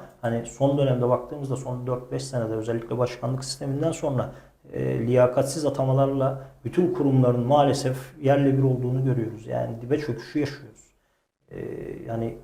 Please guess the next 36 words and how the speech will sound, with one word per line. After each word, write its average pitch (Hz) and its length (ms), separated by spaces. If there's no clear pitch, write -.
ben 120 340
evet, 131 440
hani 117 160
memuriyete 120 460
ilk 131 140
başladığım 127 480
yıllarda 123 440
da 156 60
yine 131 200
siyasileşmiş 123 800
kadrolar 127 480
bu 123 260
kurumlarda 117 720
mevcuttu 127 460
ama 185 280
hani 107 180
nispeten 151 500
daha 131 100
liyakatli 123 580
kadrolar 131 500
vardı. 110 520
Yani 120 340
en 143 140
azından 135 440
diyordunuz 131 420
ki, 139 60
"Evet, 135 240
bu 127 80
adam 123 240
da 117 60
siyasi, 127 560
bu 120 80
adam 123 220
da 113 100
partili 131 440
ama 170 300